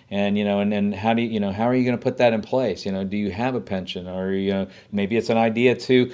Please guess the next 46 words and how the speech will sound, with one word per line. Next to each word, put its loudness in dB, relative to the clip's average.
to -4
take 4
some 2
of 0
your 6
retirement 4
assets 4
and 0
create 2
your 2
own -2
private 0
pension. -8
You -2
know, 0
a 0
lot 6
of -4
people 0
don't 4
even 2
realize 4
that -4
they 2
can 0
do 4
that. 2
So 10
it's, 8
you 4
know, 6
again, 4
I 4
mean, 4
you, 6
you've 4
gotta 10
think 2
in 0
terms 0
of 6
there's, 6
there's 8
that 6
longevity 8
question. 4